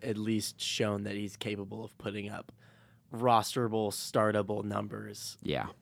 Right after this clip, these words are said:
Speaker 1: uh, to this point.
Speaker 2: Yeah.
Speaker 1: So I think you feel good about stashing him.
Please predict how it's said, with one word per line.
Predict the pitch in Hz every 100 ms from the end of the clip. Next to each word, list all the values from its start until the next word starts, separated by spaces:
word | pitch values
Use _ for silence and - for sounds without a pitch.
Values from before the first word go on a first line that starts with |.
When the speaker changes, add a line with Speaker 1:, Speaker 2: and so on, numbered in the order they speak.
| -
Speaker 1:
uh, | 110 107 76 - _ - -
to | 120
this | 98 -
point. | - - 104 - -
Speaker 2:
Yeah. | 85 69
Speaker 1:
So | - 151 151 -
I | 165
think | - 214 -
you | 123
feel | - 110
good | 101 104
about | 104 107 101 - - - - - _ -
stashing | - - - 117 143 - 214 233
him. | 233 254 277 302